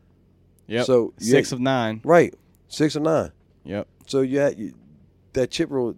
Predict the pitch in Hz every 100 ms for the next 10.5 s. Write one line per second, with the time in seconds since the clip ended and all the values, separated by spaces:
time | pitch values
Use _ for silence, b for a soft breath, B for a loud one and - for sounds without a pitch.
0 | - 113 113 110 117 123 123 110 110 120
1 | - - 131 120 156 147 - _ _ _
2 | _ _ _ _ _ _ _ _ _ _
3 | _ _ _ _ _ _ _ _ - 107
4 | 107 120 139 135 151 135 - 131 117 123
5 | 120 117 104 120 117 107 127 135 - -
6 | _ _ b b - 123 123 147 120 -
7 | 120 104 123 143 107 92 87 87 82 98
8 | 113 80 71 _ _ - 113 113 104 98
9 | _ _ - 98 98 98 113 113 104 87
10 | 98 - 113 87